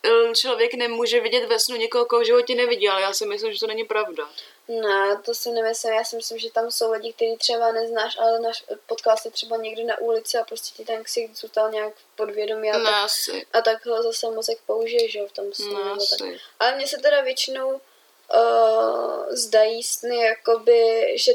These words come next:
Speaker 2: ty lidi znám a když je neznám, tak se mi neukazuje obličeje.
Speaker 1: Jo.
Speaker 2: Že vím, že jsou tam postavy,
Speaker 1: Hmm.
Speaker 2: ale v-, nevidím je, jakoby, jo?
Speaker 1: Jo.
Speaker 2: Že nevím, kdo tam je.
Speaker 1: <laughs> Nebo,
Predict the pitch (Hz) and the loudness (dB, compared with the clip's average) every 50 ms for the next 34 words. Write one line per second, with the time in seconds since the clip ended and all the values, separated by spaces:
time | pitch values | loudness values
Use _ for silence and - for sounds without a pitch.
0 | - - 254 247 233 226 226 277 262 240 240 220 190 190 196 202 - 220 220 226 | 6 6 6 6 6 4 0 -4 -6 -2 0 2 2 2 0 0 -2 -2 -2 0
1 | 226 - 285 277 269 247 233 226 226 208 202 202 - 214 - - 240 240 233 233 | 0 -2 -2 -4 -4 -6 -6 -4 -4 -4 -4 -2 -4 -4 -4 -4 -6 -4 -4 -4
2 | 226 226 - 240 226 240 233 - 240 220 233 254 247 - - - - - _ _ | -4 0 0 2 4 4 2 2 0 0 -2 -4 -2 -2 -6 -4 -6 -8 _ _
3 | _ _ _ _ - 247 - 240 220 208 196 - 269 277 240 247 247 262 277 285 | _ _ _ _ -12 -8 -6 -6 -6 -4 -2 2 4 4 4 2 -2 2 4 4
4 | 285 277 262 262 269 262 254 240 233 226 - - 220 208 196 - 190 190 233 339 | 4 4 2 0 0 -2 0 0 0 0 2 0 2 2 4 6 6 6 6 4
5 | 392 - 262 262 247 220 - - - - 233 254 247 240 247 247 233 - - - | 0 -4 -8 -10 -10 -10 -12 -8 -2 0 2 4 4 2 0 -2 -8 -8 -10 -4
6 | 254 269 262 262 294 233 233 214 196 185 165 104 104 - - - - 196 - - | 0 0 2 2 2 0 0 0 0 2 0 2 0 -2 -2 0 -2 -2 0 0
7 | 123 - 120 143 - - 233 - 254 247 240 240 254 285 294 285 262 233 226 - | -2 0 0 0 -2 0 0 0 0 0 2 6 6 6 6 4 0 -6 -6 -6
8 | 220 202 196 190 170 - - - _ - - - 262 294 269 262 262 | -6 -4 -4 -4 -4 -6 -8 -10 _ -20 -8 -2 0 2 2 4 4